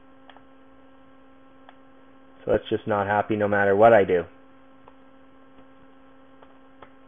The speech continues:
Uh-huh.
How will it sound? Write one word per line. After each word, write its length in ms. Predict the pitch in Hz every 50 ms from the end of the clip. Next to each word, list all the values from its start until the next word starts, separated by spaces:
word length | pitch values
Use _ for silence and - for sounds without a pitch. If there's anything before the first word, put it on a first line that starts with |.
| 269 269 269 269 269 269 269 269 269 269 269 269 269 269 262 269 269 269 269 269 269 269 269 269 269 269 269 - - - - - - - - - - 107
Uh-huh. 420 | 98 92 90 92 113 131 131 95